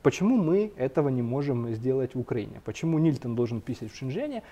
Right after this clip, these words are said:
а не в городе, как бы, Киеве? И спустя несколько лет после этого уже, собственно, люди там из десятков стран, э, стоят и писают на Скляренко пять в нашем, как бы, туалете,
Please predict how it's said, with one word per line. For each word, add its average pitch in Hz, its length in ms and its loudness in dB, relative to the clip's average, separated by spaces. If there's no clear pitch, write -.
а 135 100 4
не 147 260 2
в 117 80 -6
городе, 127 340 2
как 117 120 -4
бы, 117 140 -4
Киеве? - 320 -12
И 170 160 2
спустя - 480 2
несколько 123 400 -2
лет 320 160 0
после - 300 0
этого 170 360 2
уже, 117 680 2
собственно, 120 300 -2
люди 131 340 4
там 107 300 -6
из 110 200 -4
десятков 113 640 0
стран, 262 400 -2
э, 123 220 -2
стоят 226 360 -2
и 131 60 -4
писают 135 480 -4
на 131 400 -6
Скляренко 123 420 -6
пять - 160 -14
в - 40 -4
нашем, 127 300 -2
как 117 140 0
бы, 117 120 0
туалете, 113 520 -4